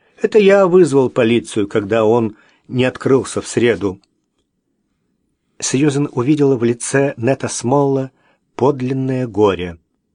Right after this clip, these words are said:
«Моя подруга говорила, что он очень хороший человек», — сказала она. «Свидетели были?»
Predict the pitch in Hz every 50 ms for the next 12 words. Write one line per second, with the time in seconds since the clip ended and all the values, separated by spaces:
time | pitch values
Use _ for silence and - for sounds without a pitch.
0 | _ _ _ _ _ _ _ _ _ _ _ _ _ _ _ _ _ _ _ _
1 | _ _ _ _ _ _ _ _ _ _ - 127 127 127 120 120 117 113 - -
2 | 131 120 135 131 139 123 110 117 104 110 113 110 113 113 131 135 127 120 - -
3 | - - 110 110 110 110 110 120 127 - - 131 127 123 _ _ _ _ _ -
4 | - 123 123 127 123 110 - - 107 98 - - 113 101 104 101 101 104 101 -
5 | - - - 107 98 107 104 101 98 101 101 98 98 101 _ _ _ _ _ _
6 | _ _ _ _ _ _ _ _ _ _ _ _ - - - - 120 131 131 139
7 | 135 - - 127 123 113 110 123 131 143 147 123 107